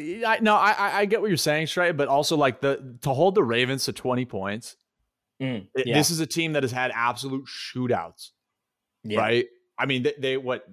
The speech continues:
Speaker 1: it was thirty something last week and then forty something the week before, and then they were
Speaker 2: Mm-hmm.
Speaker 1: still in the high twenties in week one. I think to hold them to their lowest scoring game of the season, I get what you're saying, and, like, injuries, yes,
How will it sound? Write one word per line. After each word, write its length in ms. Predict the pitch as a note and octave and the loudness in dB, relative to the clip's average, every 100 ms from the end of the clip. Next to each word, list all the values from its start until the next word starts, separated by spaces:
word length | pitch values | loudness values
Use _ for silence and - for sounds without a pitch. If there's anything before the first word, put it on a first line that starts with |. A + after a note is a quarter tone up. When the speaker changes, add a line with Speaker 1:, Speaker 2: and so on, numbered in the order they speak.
| - | -12
Speaker 1:
it 80 | A#2+ | -8
was 120 | A2 | -4
thirty 260 | - D#3 C#3+ | 0 0 0
something 280 | D#3 D3 | -4 -6
last 320 | C#3 B2+ B2+ C3+ | -4 -4 -4 -6
week 220 | B2+ B2+ | -6 -4
and 80 | B2 | -6
then 80 | |
forty 300 | G#2 - B2 | -6 -2 -2
something 320 | A#2+ C3+ B2 A#2 | -2 -6 -8 -8
the 80 | |
week 180 | G#2+ A2 | -8 -8
before, 480 | A#2 - A2 A#2+ A#2+ _ _ | -12 -6 -2 -2 -2 _ _
and 100 | C#3 | -4
then 80 | C3+ | -2
they 80 | C3 | 0
were 80 | B2+ | -2
Speaker 2:
Mm-hmm. 80 | B2 | -2
Speaker 1:
still 240 | G#2 C#3+ | -2 -4
in 80 | C3+ | -4
the 60 | A#2+ | -4
high 180 | B2 A#2+ | -4 -6
twenties 360 | - C3 A2+ | -8 -8 -8
in 60 | G#2+ | -8
week 200 | A2 G#2 | -10 -8
one. 260 | G#2+ G#2 F2 _ _ - | -8 -8 -12 _ _ -8
I 80 | B2 | -4
think 160 | C3 | -4
to 60 | C3+ | -4
hold 340 | - C3+ C3+ | -8 -4 -2
them 160 | C3 C#3+ | -2 -4
to 60 | C3+ | -2
their 160 | A#2+ | -2
lowest 340 | A#2 A#2 A#2+ A#2+ | 0 -2 -2 -4
scoring 280 | C#3 B2 A2+ | -4 -4 -2
game 240 | G#2+ A#2 | -4 -4
of 60 | G2+ | -6
the 60 | |
season, 440 | - A2 G#2+ B2 B2 _ _ - | -8 -6 -6 -6 -8 _ _ -4
I 60 | |
get 320 | B2 A#2 C3 D#3 | -2 -2 -2 0
what 100 | F3+ | -2
you're 80 | D3 | -2
saying, 280 | C3+ C#3 | -4 -4
and, 80 | C3 | -4
like, 160 | A2+ G#2 | -4 -6
injuries, 480 | A#2+ A2+ C3 B2 G2 | -10 -6 -6 -6 -4
yes, 400 | G2+ A2+ - | 0 0 -2